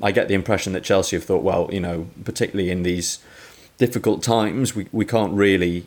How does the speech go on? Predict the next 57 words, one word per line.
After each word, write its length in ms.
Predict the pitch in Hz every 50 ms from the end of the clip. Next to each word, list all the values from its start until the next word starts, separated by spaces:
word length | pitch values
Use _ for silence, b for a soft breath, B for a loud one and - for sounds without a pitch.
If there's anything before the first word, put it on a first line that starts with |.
| - -
um, 440 | - 92 90 87 85 85 82 82 - - -
you 100 | 92 90
know, 140 | 85 90 82
just 260 | 80 - 90 - -
cut 140 | - 107 -
our 140 | 92 90 85
losses 340 | 87 87 - - 95 82
with 120 | 80 80 80
this 120 | 82 85
guy 240 | - - 92 85 85
who's 160 | 85 85 82
had 180 | - 90 90 -
such, 480 | - - 98 - - - - - - - - _
such 380 | - - 104 95 - - - - - - - _ B B B B B B
misfortune. 920 | - 110 107 101 - - - 123 113 110 - - - - 107 - 127 131 117
So 120 | - 117
maybe 280 | 107 104 101 98 95 87
give 160 | 107 98 90
him 120 | 95 95
one 160 | 98 95 95
last 360 | 95 95 92 87 - - - -
year 240 | 101 95 92 90
to, 340 | - - - 87 87 87 85 - - -
to 100 | - 104
get 240 | 90 98 104 98 80
over 280 | 101 98 95 87 113
his 160 | 101 98 90 87
last 480 | 92 95 92 95 - - - - - B B B B B B B B B
injury 600 | - - 107 101 101 87 98 95 92 92 90 92
and, 120 | 95 90 87
and 160 | - 87 82
try 220 | - - 98 92
and 100 | 87 85
play 200 | 85 104 95 92
his 100 | 92 85
way 140 | 95 90 90
back 440 | 87 85 - - 98 101 92 - -
into 160 | 95 82 -
a 40 | 90
bit 120 | 85 87
of 80 | - 92
fitness, 400 | - - - - 87 90 - -
and, 240 | 87 87 87 85 - -
you 80 | 92
know, 40 | 87
maybe 220 | 87 87 90 85
he'll 80 | 90 87
go 140 | - 92 92
out 80 | 87
on 100 | 69 90
loan 160 | 90 90 87 87
again, 160 | 85 87 85
I 60 | 87
don't 160 | 87 87 80
know." 240 | 95 90 87 82 85
But 160 | - - - -
yeah, 240 | 120 104 95 85